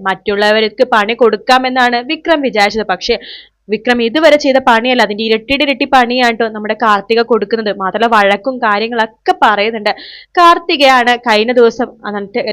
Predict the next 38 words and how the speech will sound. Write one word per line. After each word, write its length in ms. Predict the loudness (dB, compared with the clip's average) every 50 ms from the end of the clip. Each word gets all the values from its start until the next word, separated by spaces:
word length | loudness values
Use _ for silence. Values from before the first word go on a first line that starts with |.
| -6
ടെക്സ്റ്റൈൽസിൽ 500 | -6 -6 -6 -4 -2 0 0 0 0 -4
പോയപ്പോ 240 | -2 -2 0 0 0
ബില്ല് 320 | 2 2 0 0 4 2 4
കൊടുത്തതെന്ന് 420 | 4 4 2 2 2 0 0 -2
നമ്മുടെ 260 | -6 -10 -10 -10 -10
കിരൺ 300 | -8 -6 -6 -6 -6 -4
മനസ്സിലാക്കാണ്. 680 | -6 -6 -6 -8 -6 -2 -2 -2 0 0 -2 -2 -2 -6
കഴിഞ്ഞ 300 | -8 -6 -6 -6 -4 -4
ദിവസം 240 | -6 -6 -6 -8 -6
ഒരു 120 | -4 -2 -2
എപ്പിസോഡിൽ 440 | -2 0 -2 -2 0 0 0 0 0
കാ-, 160 | -2 -4 -4 -4
അതായത് 300 | -6 -6 -4 -4 -4 -4
രണ്ട് 240 | -4 -4 -4 -4 -6
ദിവസം 120 | -6 -6
മുമ്പത്തെ 260 | -6 -4 -4 0 0
എപ്പിസോഡിൽ 400 | -2 -2 -2 -6 -4 -2 -2 -2 0
കാണാമെങ്കിൽ 300 | -2 -2 -2 -4 -6 -8
നിങ്ങൾക്ക് 180 | -8 -6 -4 -2
മനസ്സിലാവാൻ 480 | -2 -2 -4 -6 -4 -2 -2 -2 0
പറ്റും. 300 | -2 -2 -2 -2 -6 -8 -8 -12 -18 -20 -20 -20 -20 -20 -20 -20 _ -6 -4
ടെക്സ്റ്റൈലിൽ 340 | -4 -4 -2 -2 -2 0 2
പോയപ്പോഴേക്കും 560 | 4 4 4 4 2 0 0 0 -2 -4 -2
"ബില്ല് 280 | -4 -4 -2 -2 -2
തന്നിരുന്നു 440 | 0 0 0 0 0 -2 -4 -4 -4
സാർ" 280 | -4 0 2 2 2 2
എന്ന് 220 | 0 -2 0 0
ആ 20 | 0
ടെക്സ്റ്റൈലിലെ 500 | 0 0 -4 -2 -2 -2 -2 0 0 0
സെയിൽസ് 340 | 2 2 2 2 2 -2 -4 0
ഗേൾ 180 | 2 2 4 4
പറയുന്നുണ്ട്. 460 | 4 4 4 2 0 0 -2 -4 -4 -6
അപ്പൊ 160 | -6 -6 -6
കിരൺ 300 | -4 -4 -4 -4 -2 0 2
പറഞ്ഞിട്ടുണ്ട്, 440 | 2 2 2 0 -4 -4 -2 -2
"ഓ, 220 | -2 -2 -2 -2 -2
അച്ഛൻ 300 | -4 -4 -2 -2 0 2
കൊടുത്തതായിരിക്കും, 520 | 2 0 0 2 2 2 2 0 -4 -8